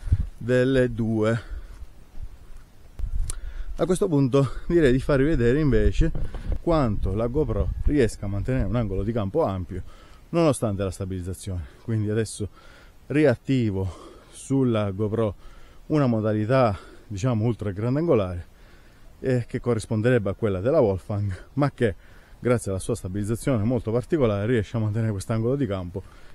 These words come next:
e non ritaglia tantissimo. Quindi facciamo questa piccola modifica. Ecco qui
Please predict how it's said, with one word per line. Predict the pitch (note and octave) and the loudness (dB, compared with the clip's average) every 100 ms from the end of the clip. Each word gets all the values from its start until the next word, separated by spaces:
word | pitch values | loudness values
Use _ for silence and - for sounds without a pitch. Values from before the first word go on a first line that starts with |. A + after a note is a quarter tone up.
| - | -6
e | D#3 | 2
non | D#3 C3 C3+ B2+ | 4 6 4 2
ritaglia | A#2+ A#2 A2 G2+ | 2 0 0 0
tantissimo. | G2+ F#2 E2 - E2+ D2+ - - - - - - - | -2 -6 -10 -10 -12 -12 -18 -20 -20 -20 -20 -20 -8
Quindi | - B2 A#2 | -2 0 0
facciamo | C3 B2 C3+ A#2 | -2 -2 0 0
questa | A2 A#2+ | -2 -4
piccola | G#2 A2 | -4 -4
modifica. | F#2 F2+ E2+ - D#2+ - - - - - - _ _ | -4 -6 -8 -12 -14 -16 -18 -20 -20 -20 -20 _ _
Ecco | - D3 C#3 A#2 G#2+ | 0 0 2 -2 -2
qui | - C#3 C3+ C3+ | 0 2 4 4